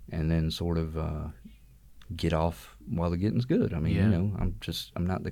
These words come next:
Speaker 1: type of guy that's gonna go down with the ship. Not saying it ever would, but, you know,
Speaker 2: Sure.
Speaker 1: you, you wanna get to, to the, the maximum and then get off and, and then do something else.
Speaker 2: That's
Speaker 1: And so
Speaker 2: right.
Speaker 1: I was very fortunate to,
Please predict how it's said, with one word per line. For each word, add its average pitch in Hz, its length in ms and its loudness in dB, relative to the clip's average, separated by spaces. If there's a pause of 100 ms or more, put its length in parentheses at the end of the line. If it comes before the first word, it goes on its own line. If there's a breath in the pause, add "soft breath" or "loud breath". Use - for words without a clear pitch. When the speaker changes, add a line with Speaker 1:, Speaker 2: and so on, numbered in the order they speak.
(140)
Speaker 1:
type 95 180 2
of 87 60 -4
guy 90 160 2
that's 85 160 -4
gonna 87 160 2
go 87 180 2
down 90 360 4
with 104 120 2
the - 80 -4
ship. - 360 2 (320 loud breath)
Not 98 140 4
saying 113 180 10
it 98 100 8
ever 104 220 10
would, 117 320 8
but, 113 180 4
you 117 80 4
know, 113 140 10
Speaker 2:
Sure. 113 80 10
Speaker 1:
you, 120 80 8
you 117 180 6
wanna 117 160 8
get 107 280 4
to, 113 300 6 (180)
to 101 280 0
the, 98 240 6
the - 140 4
maximum 113 560 4
and 92 100 4
then 92 120 4
get 92 180 2
off 95 280 2
and, 85 220 0
and 101 100 2
then 113 80 6
do 127 140 4
something 139 260 -2
else. - 340 -2
Speaker 2:
That's - 20 -2
Speaker 1:
And 101 100 4
so 90 160 2
Speaker 2:
right. 87 100 4
Speaker 1:
I 87 40 4
was 87 100 -2
very 90 160 2
fortunate 92 540 -2
to, 87 200 -2